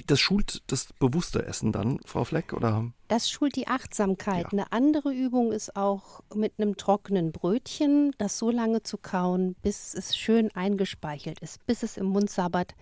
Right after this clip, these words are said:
Speaker 2: bis der Arzt nicht mehr kommen muss.
Speaker 1: Sie haben vorhin auch angesprochen, ähm, Frau Fleck, die Pause zwischen dem letzten Essen. Im Moment total angesagt. Morgen beginnt die Fastenzeit. Intervallfasten. Äh, da soll man zwischen der letzten Mahlzeit irgendwie sechzehn Stunden Pausen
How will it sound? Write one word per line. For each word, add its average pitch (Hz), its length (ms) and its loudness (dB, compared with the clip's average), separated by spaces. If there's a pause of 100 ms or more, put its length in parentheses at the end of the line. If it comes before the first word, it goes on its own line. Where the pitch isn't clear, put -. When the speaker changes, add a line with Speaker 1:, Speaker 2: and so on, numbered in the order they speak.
(140)
Speaker 2:
bis - 200 0
der - 220 -2
Arzt 165 360 -6
nicht 175 240 -2
mehr 151 180 -2
kommen 143 340 -4
muss. 143 340 -4 (280)
Speaker 1:
Sie 120 140 6
haben 139 100 6
vorhin 151 280 4
auch - 180 -2
angesprochen, 143 840 0
ähm, 127 220 4
Frau - 180 -2
Fleck, - 300 -2
die 123 100 -2
Pause 120 400 0
zwischen 117 300 -2
dem 107 160 4
letzten - 320 -2
Essen. - 260 -4
Im 95 140 0
Moment 113 300 4
total 123 340 -2
angesagt. 131 580 0
Morgen 117 300 0
beginnt 117 260 2
die 110 80 -4
Fastenzeit. 131 680 -2 (280)
Intervallfasten. 117 960 -2 (320)
Äh, - 60 -10 (100)
da - 100 -6
soll 117 160 -2
man 139 160 4
zwischen 135 220 -2
der 123 80 6
letzten 123 360 2
Mahlzeit 120 500 0
irgendwie 110 240 2
sechzehn 127 380 0
Stunden 127 300 -4
Pausen 139 500 -2